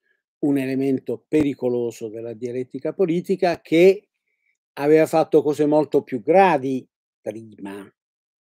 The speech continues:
dello scioglimento. Quindi la mia contestazione riguarda questi punti, dopodiché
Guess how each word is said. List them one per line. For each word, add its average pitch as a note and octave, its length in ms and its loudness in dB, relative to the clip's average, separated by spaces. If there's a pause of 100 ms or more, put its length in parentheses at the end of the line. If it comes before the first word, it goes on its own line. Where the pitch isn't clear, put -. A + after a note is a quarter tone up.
(640)
dello G#2 360 -14
scioglimento. - 760 -20 (880)
Quindi F3 440 4
la D#3+ 140 0
mia G3+ 200 8
contestazione G3 800 4
riguarda C#3 600 2
questi - 580 -4
punti, G2+ 640 -20
dopodiché - 520 -16